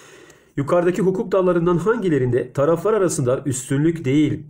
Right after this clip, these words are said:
eşitlik söz konusudur? Bakın arkadaşlar, üstünlük değil, eşitlik söz konusudur diyor. Dikkat, tamam mı? Şimdi mantığını verelim. Biliyorsunuz bir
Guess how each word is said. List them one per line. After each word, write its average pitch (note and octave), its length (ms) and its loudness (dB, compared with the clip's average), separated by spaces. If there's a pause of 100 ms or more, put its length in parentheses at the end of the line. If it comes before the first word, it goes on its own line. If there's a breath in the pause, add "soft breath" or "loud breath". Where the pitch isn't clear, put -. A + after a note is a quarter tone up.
eşitlik D#3 680 -2
söz D#3 300 -2
konusudur? A2 680 -4 (180)
Bakın B2+ 180 -6
arkadaşlar, C#3 540 -2 (480 loud breath)
üstünlük D3 680 -2
değil, F#3+ 340 -2
eşitlik D3+ 500 -4
söz B2 260 -2
konusudur A#2+ 480 -4
diyor. E3+ 220 0
Dikkat, A#2+ 300 -4
tamam F#3+ 200 -2
mı? G2+ 140 -6 (380 loud breath)
Şimdi D3 180 -2
mantığını F#3+ 400 2
verelim. F3 320 2
Biliyorsunuz E3+ 500 0
bir D3+ 340 0